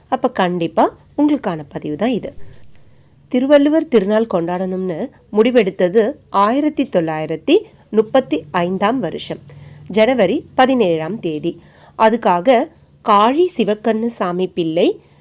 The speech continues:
திருவா சுப்பையா ஆகியோர் சேர்ந்து திருவள்ளுவர் திருநாள் கழகம் அப்படின்னு ஒரு அமைப்பை ஆரம்பிச்சாங்க. முதல் திருவள்ளுவர் திருநாள் ஆயிரத்தி தொள்ளாயிரத்தி முப்பத்தி ஐந்தாம் வருஷம் மே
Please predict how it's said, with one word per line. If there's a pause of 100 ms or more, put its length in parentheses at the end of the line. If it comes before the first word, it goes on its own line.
(120)
திருவா
சுப்பையா
ஆகியோர்
சேர்ந்து (340)
திருவள்ளுவர்
திருநாள்
கழகம் (140)
அப்படின்னு
ஒரு
அமைப்பை (140)
ஆரம்பிச்சாங்க. (560)
முதல்
திருவள்ளுவர்
திருநாள் (100)
ஆயிரத்தி
தொள்ளாயிரத்தி (280)
முப்பத்தி
ஐந்தாம்
வருஷம் (580)
மே